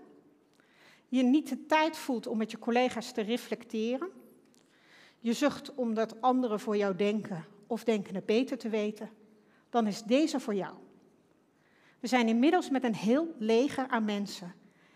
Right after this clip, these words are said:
En ieder van ons, bij elkaar opgeteld, samen maken we het verschil. Het is een ode aan allen die zo hard gewerkt hebben in dit programma en nog doen.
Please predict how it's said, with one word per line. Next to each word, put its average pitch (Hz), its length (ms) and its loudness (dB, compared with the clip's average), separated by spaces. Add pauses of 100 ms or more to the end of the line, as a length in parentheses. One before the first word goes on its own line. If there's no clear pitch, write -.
(220)
En 226 180 0
ieder 302 220 4
van 285 200 -2
ons, 254 560 -2
bij 233 120 6
elkaar 220 320 2
opgeteld, 247 640 0
samen 285 560 0
maken 233 260 0
we 214 60 -10
het 214 100 -8
verschil. 196 520 -8 (1200)
Het 240 160 -2
is 254 120 0
een 247 200 -2
ode 320 440 6
aan 240 240 2
allen 262 360 4 (240)
die 233 180 -2
zo 220 120 -2
hard 294 280 0
gewerkt 233 400 -2
hebben 214 240 -4
in 208 120 -6
dit 214 180 -4
programma 220 520 -8 (440)
en 226 140 -2
nog 214 200 -2
doen. 294 280 -4